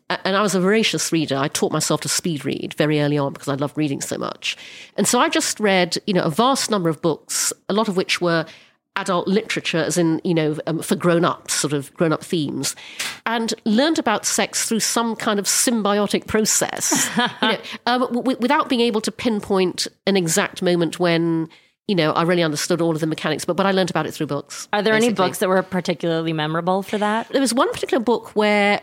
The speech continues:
Speaker 1: all of my reading crystallized, because I've been reading
Speaker 2: Mm-hmm.
Speaker 1: books that featured sex without really understanding what those nice ladies and gentlemen were doing. You know.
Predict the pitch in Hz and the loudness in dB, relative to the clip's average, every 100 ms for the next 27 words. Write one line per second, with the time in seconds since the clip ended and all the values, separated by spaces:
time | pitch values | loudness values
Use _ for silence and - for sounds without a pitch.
0 | - 247 240 226 214 190 180 - 185 - | 0 0 2 2 2 0 -2 -2 -2 -2
1 | 120 - - - - 269 262 277 370 294 | -4 -6 -6 -6 -2 0 2 4 4 4
2 | 170 156 147 - - - - 156 - 139 | 2 0 -2 -2 -2 -2 -4 -4 -4 -4
3 | - 175 185 202 185 165 - 185 170 160 | -2 -2 0 0 0 0 0 0 2 2
4 | 165 165 165 170 156 - 156 139 143 143 | 2 0 0 0 -2 -2 -2 -2 -4 -4
5 | 151 143 139 151 151 180 185 | -2 0 2 0 2 2 2